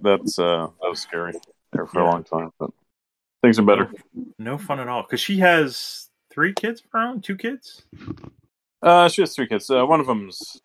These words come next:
Speaker 1: twenty-seven. The other
Speaker 2: Oh,
Speaker 1: two
Speaker 2: okay.
Speaker 1: are, yeah, eleven and thirteen. So.
Speaker 2: Okay, but still, yeah, still want, still need a mom for sure.
Speaker 1: Yeah.
Speaker 2: Yikes.
Speaker 1: So yeah, so been driving. So I'm, I'm, I'm now.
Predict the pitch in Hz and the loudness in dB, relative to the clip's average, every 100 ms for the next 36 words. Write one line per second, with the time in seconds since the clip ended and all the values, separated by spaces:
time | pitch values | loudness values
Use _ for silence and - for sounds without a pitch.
0 | 107 - 104 92 98 90 90 - _ _ | -12 -6 -6 -4 -4 -4 -6 -10 _ _
1 | _ _ 95 107 98 90 87 85 82 80 | _ _ 0 4 4 0 -2 -4 -4 -6
2 | - 82 _ _ 87 80 78 - 90 87 | -10 -20 _ _ -4 -2 -2 0 2 2
3 | 82 80 82 76 87 82 78 85 80 _ | 2 0 0 0 -2 -2 0 -2 -2 _
4 | - _ _ _ _ 117 107 90 _ - | -20 _ _ _ _ -8 -6 -12 _ -6
5 | 101 - 127 107 - 131 113 104 98 - | -6 0 0 0 -6 -2 -2 -2 -6 -12
6 | 104 - 104 98 - - _ - _ _ | -12 -10 -8 -6 -6 -10 _ -20 _ _
7 | _ _ _ _ - 160 143 135 131 123 | _ _ _ _ -6 -2 0 0 2 4
8 | 120 120 117 113 117 - - - - - | 6 6 4 0 -8 -18 -20 -20 -20 -20
9 | - - 127 110 101 _ _ _ _ 107 | -16 -10 -8 -8 -12 _ _ _ _ 2
10 | 107 - - - _ _ _ _ _ _ | 4 4 2 -2 _ _ _ _ _ _
11 | _ _ - 92 95 90 87 95 90 - | _ _ -12 -2 4 6 8 6 6 4
12 | 110 110 101 95 110 104 104 - 110 107 | 2 2 2 4 6 4 0 4 4 4
13 | 107 _ _ _ _ 104 113 101 95 - | -2 _ _ _ _ -4 -4 -4 -10 -8
14 | 117 98 87 | -4 -2 0